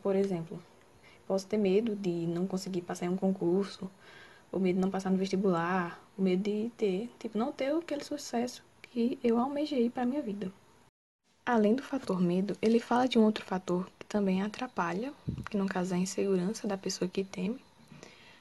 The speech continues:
Como ele diz, a insegurança para enfrentar o obstáculo.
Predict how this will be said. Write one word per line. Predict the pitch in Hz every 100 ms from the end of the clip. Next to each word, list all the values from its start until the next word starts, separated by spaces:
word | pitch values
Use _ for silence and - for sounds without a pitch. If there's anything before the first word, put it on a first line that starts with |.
| -
Como | 277 262
ele | 254
diz, | 240 247 285 269
a |
insegurança | 254 - 285 277 233 233 262 320 -
para | - 233
enfrentar | 240 - 269 262 214 220 - -
o | 247
obstáculo. | 247 311 - 180 180 -